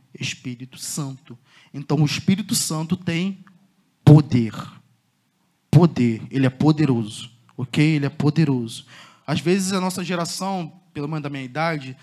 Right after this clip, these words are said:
não viu tanto isso acontecer. O Espírito Santo av-, agindo em avivamentos. Às vezes a gente fala, "Não, vai ter um avivamento, um avivamento do futuro. O Espírito Santo", e na sua cabeça, tipo assim, "Uau, é isso, mas não sei nem o que que é.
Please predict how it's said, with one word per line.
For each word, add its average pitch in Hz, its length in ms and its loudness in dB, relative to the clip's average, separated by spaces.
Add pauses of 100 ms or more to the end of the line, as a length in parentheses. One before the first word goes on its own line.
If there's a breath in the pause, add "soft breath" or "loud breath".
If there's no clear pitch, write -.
(160 soft breath)
não 185 260 -2
viu 196 200 -4
tanto 214 340 -8
isso 208 160 -6
acontecer. 190 640 -10 (100)
O 139 60 -18
Espírito 175 420 -12
Santo 180 300 -8
av-, 156 300 -6
agindo 156 420 -2
em 160 40 -2
avivamentos. 151 840 -6 (240 loud breath)
Às 208 60 -14
vezes 165 140 -2
a 214 100 0
gente 208 100 -8
fala, 202 320 0
"Não, 262 240 -2 (260 loud breath)
vai 214 140 -4
ter 285 160 0
um 302 80 4
avivamento, 285 600 0
um - 20 0
avivamento 277 280 -2
do - 60 -18
futuro. 302 720 -2 (160 loud breath)
O 240 40 -4
Espírito 311 360 -2
Santo", 320 580 0
e 240 40 -4
na 262 100 0
sua 285 160 -2
cabeça, 262 280 -6
tipo 277 160 -8
assim, 285 160 -4
"Uau, 415 420 -2
é 403 320 0
isso, 453 160 -10
mas 370 100 -10
não 339 80 -8
sei 359 120 -6
nem 381 60 -6
o - 40 -6
que 359 80 -6
que 359 160 -10
é. 370 440 -8